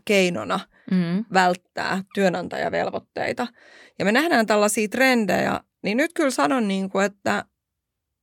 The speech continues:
Speaker 1: että jos voisin, no omassa podcastissa, podcastissa, niin voin sanoa, että
Speaker 2: <laughs>
Speaker 1: karma is a bitch.
Speaker 2: Mm.
Speaker 1: Että serves you right. Et me ollaan kiristetty tää työelämä siihen pisteeseen, että ihmiset ei vaan pysty tähän enää.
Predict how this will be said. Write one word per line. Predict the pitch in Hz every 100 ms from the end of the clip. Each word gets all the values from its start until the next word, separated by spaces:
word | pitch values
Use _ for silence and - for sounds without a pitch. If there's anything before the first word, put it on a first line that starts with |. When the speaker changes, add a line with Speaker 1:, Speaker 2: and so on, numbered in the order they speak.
| _ _ _ _ _ -
Speaker 1:
että | 190 _ _ _ _
jos | - 190 -
voisin, | 196 202 202 190 _
no | - 247 226
omassa | 226 220
podcastissa, | 214 233 233 214 190 190 - 196
podcastissa, | - 220 - 190 185 180
niin | 180
voin | 208 202
sanoa, | 240 226 190
että | 180 185 185
Speaker 2:
<laughs> |
Speaker 1:
karma | 247 233 180
is | 185 190
a |
bitch. | 190 190 165 - - _ -
Speaker 2:
Mm. | 220 202 226 233 _
Speaker 1:
Että | 202 208 - 208 - _ _ _ _ _ _
serves | - 285 277 -
you | 233 208 202
right. | 180 - - - _ -
Et | 202 - -
me | 226
ollaan | 285 302 240
kiristetty | 240 339 381 - 214 - 196
tää | 220 214
työelämä | 208 240 185 175 190
siihen | 233 254 233 214 196
pisteeseen, | 240 240 - - - - - - - _ _ _ _ _ _ _ _ _ _ _ -
että | 233 320
ihmiset | 339 220 -
ei | 233
vaan | 285 254
pysty | 330 - - -
tähän | 202 190
enää. | - - -